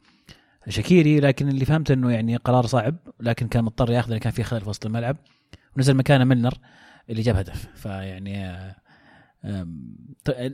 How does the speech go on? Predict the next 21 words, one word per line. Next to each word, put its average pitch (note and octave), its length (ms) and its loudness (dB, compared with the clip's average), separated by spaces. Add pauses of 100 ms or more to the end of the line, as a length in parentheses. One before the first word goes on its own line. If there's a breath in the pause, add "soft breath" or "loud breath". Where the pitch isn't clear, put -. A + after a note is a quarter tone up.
(140)
يبدو D#3+ 300 2
أن D#3 180 6
ليفربول D3 480 4
يعني A2+ 260 2
عندهم A2 400 -2 (140)
أيضًا G#2+ 160 -4
الخيارات، G#2+ 460 -4
تكلمنا A#2+ 360 0
عن G#2+ 120 -4
خيارات G#2+ 240 -4
كثيرة G#2+ 300 -4
في - 140 -12
ال-، F#2+ 520 -12
في - 140 -16
ليفربول. A2+ 520 2 (540 loud breath)
أهم E3+ 380 6
نقطة D#3+ 320 2
بالنسبة C3 340 -2
لي C3 180 2
أعيد A#2+ 240 -2
وأكرر، A#2+ 480 0